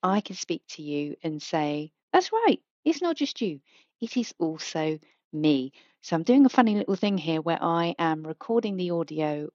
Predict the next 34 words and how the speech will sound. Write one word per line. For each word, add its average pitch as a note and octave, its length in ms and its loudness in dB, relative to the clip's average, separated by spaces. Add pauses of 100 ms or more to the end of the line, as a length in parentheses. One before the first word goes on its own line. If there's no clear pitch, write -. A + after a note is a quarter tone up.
on D3+ 160 -4
my C#3+ 140 -6
computer - 640 -4 (320)
and G#3+ 100 2
recording A#3+ 360 2
a C4+ 40 6
little E4 160 4
bit C4+ 160 4
of G3 80 -2
video E3 420 4
on E3 140 -2
my D#3 160 -4
phone E3 380 0 (320)
so - 160 -2
you B3 260 4
can C4+ 220 4
see D#3+ 420 -4 (320)
that G#3 160 0
when D4 180 10
I'm C#4 160 6
recording, G#3+ 640 -4 (140)
I A#3+ 120 -6 (200)
actually C#4+ 640 -4
do E3 280 -2 (340)
stand D3 680 -2 (280)
up. - 400 -6 (840)
So C#3+ 300 6 (180)
what D4+ 160 6
are - 20 8
we E4 100 8
gonna C4 180 8
talk - 240 -2
about F3+ 240 -2
today? C3+ 400 -4